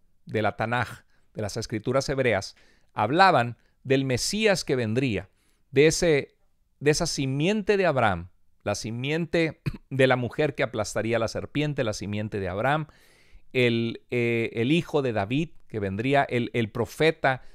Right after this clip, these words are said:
que sería como Moisés y como Dios enviado al pueblo. Y Jesús vino a darles cumplimiento en él, a cumplir lo que estaba dicho acerca de él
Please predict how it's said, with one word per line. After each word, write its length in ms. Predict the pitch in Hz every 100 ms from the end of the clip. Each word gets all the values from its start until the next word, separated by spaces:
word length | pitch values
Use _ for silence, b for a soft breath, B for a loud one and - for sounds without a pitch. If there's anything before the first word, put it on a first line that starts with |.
| b -
que 100 | 123
sería 360 | 120 117 127
como 220 | 127 110
Moisés 540 | 104 98 98 - 143 -
y 60 | 104
como 260 | 101 98
Dios 320 | 110 127 127
enviado 320 | 101 104 113 113
al 100 | 101
pueblo. 340 | 131 131 131 b b b -
Y 120 | 117
Jesús 400 | 131 - 175 143
vino 340 | 165 170 165 -
a 160 | 131
darles 600 | 131 143 165 147 117 -
cumplimiento 920 | - 107 92 98 104 98 85 92 76 _
en 180 | 117 117
él, 280 | 139 117 - _ _
a 160 | - -
cumplir 600 | 143 127 - 175 208 196
lo 180 | 165 139
que 80 |
estaba 340 | 123 - 143 156
dicho 300 | 156 117 117
acerca 640 | 110 139 127 - 127 117
de 380 | - 107 107 -
él 400 | 123 156 147 92